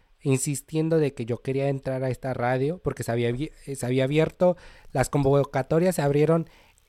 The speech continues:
en el dos mil veinte, antes de la pandemia, en diciembre, antes de la pandemia, antes que se hiciera el, eh, el cierre total de la, de la ciudad. Yo entro, eh, la convocatoria, yo mando mi solicitud,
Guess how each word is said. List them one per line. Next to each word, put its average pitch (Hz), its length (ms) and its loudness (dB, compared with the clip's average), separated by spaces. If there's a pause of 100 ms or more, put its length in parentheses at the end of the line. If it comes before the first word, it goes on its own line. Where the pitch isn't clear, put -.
(160)
en 135 260 2
el 131 120 4
dos 127 200 0
mil 147 160 0
veinte, 147 320 -2
antes 156 260 2
de 160 80 4
la 135 120 0
pandemia, 123 520 0
en 117 140 -4
diciembre, 110 580 -2 (240)
antes 123 280 -4
de 131 60 -2
la 120 140 -2
pandemia, 113 400 -4
antes 110 180 -6
que 135 120 -8
se 120 100 -6
hiciera 120 280 -4
el, 117 240 -4
eh, 110 420 -4 (400)
el 117 420 -2
cierre 127 300 -2
total 123 260 -4
de 123 120 -2
la, 113 360 -4
de 107 140 -12
la 104 100 -6
ciudad. 107 340 -6 (440)
Yo 127 160 2
entro, 147 540 0
eh, 117 460 -4 (360)
la 123 120 -2
convocatoria, 135 600 0
yo 156 160 2
mando 143 240 2
mi 147 100 0
solicitud, 135 640 -2